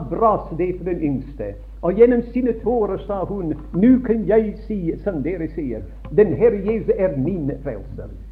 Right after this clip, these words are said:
Kan vi alle sammen si det i aften, min venn, mine venner? Hver eneste en av oss, der finnes ikke noen forskjell, eh, hos, eh, i Guds, eh, øyne, altså, blant mennesker. Hver eneste en som er her i aften,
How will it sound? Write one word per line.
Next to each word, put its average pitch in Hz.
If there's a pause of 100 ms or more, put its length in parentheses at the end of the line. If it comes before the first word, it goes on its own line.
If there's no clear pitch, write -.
Kan 254
vi 247
alle 220
sammen 190
si 190
det 175
i 190
aften, 131
min 120
venn, 104 (400)
mine 170
venner? 101 (300)
Hver 214
eneste 285
en 233
av 160
oss, 147
der 214
finnes 269
ikke 294
noen 269
forskjell, 226 (200)
eh, 190
hos, 214 (220)
eh, 175 (160)
i 233
Guds, 165
eh, 175
øyne, 165
altså, 147 (120)
blant 160
mennesker. 127 (180)
Hver 226
eneste 320
en 185
som 202
er 202
her 226
i 262
aften, -